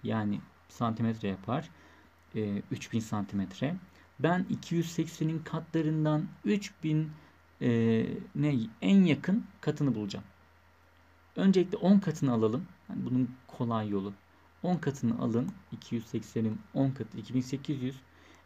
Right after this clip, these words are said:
Bir iki yüz seksen daha ekleyin üzerine. Sıfır sekiz bir üç. Evet bakın üç bin, e, santimetreye geçti.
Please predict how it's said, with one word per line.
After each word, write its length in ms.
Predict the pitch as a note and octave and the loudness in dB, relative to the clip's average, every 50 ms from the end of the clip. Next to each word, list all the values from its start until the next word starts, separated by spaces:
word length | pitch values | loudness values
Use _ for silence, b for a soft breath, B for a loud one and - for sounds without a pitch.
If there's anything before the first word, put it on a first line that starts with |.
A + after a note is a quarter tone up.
| B - | B 0
Bir 120 | A3 A#3 | 2 2
iki 200 | A#3 G#3 - - | 2 2 2 0
yüz 120 | F#3 F3 - | 0 0 2
seksen 360 | - D#3 - - D#3+ D3+ C#3 | 0 0 0 0 0 2 2
daha 100 | C#3 C3+ | 2 2
ekleyin 360 | C3 B2+ B2 - B2 A#2+ A#2+ | 2 0 0 0 0 2 2
üzerine. 560 | A#2 A2 A2+ A#2 A2 A2 A2+ B2 D3 F#3+ G#3+ - - - - - - _ _ _ _ _ _ _ _ _ _ _ _ _ - | 0 0 0 0 2 2 2 4 4 2 0 -2 -6 -16 -20 -20 -20 _ _ _ _ _ _ _ _ _ _ _ _ _ -20
Sıfır 560 | - - - C3+ A#2 - - A#2 A#2 B2 C3+ | -20 -12 -10 -10 -10 -6 -4 -2 -2 -2 -2
sekiz 960 | C3+ C3+ - - A2+ G2+ - - - - A#2 A#2+ B2 C3+ C#3 C#3 - - - - - _ _ - _ _ _ _ _ _ _ _ _ _ _ - - - - | -4 -6 -6 -6 -6 -6 -8 -10 -6 -4 -2 -2 -2 -4 -6 -8 -14 -20 -20 -20 -20 _ _ -20 _ _ _ _ _ _ _ _ _ _ _ -20 -20 -16 -14
bir 640 | A#2+ A2 G#2+ A2+ C3 D3+ E3 C4 - - - B2 | -12 -12 -10 -10 -10 -10 -12 -14 -14 -12 -10 -10
üç. 180 | - - - - - _ _ _ _ _ B B B B B B B B B B - - | -10 -12 -16 -20 -20 _ _ _ _ _ B B B B B B B B B B -8 -6
Evet 140 | A#2 A2 G2+ - - - | -6 -6 -6 -6 -8 -8
bakın 260 | C3 C3+ - F3 E3+ - - - _ _ _ _ - | -8 -6 -8 -10 -10 -12 -16 -20 _ _ _ _ -6
üç 280 | D#3 D3+ - - - | -6 -6 -6 -6 -2
bin, 240 | C#3 C3+ B2+ A#2+ - - - - _ - | 2 2 2 2 0 -4 -10 -10 _ 0
e, 180 | B2 A#2 A#2 | 0 2 2
santimetreye 600 | A2 - C3+ B2+ B2+ - - A#2 A2+ - D#3+ E3+ | 0 0 0 0 0 0 -4 -4 -2 0 0 0
geçti. 480 | D3+ C3 C3 A#2 A2+ - - - G#2+ | 4 4 4 4 2 0 -8 -12 -12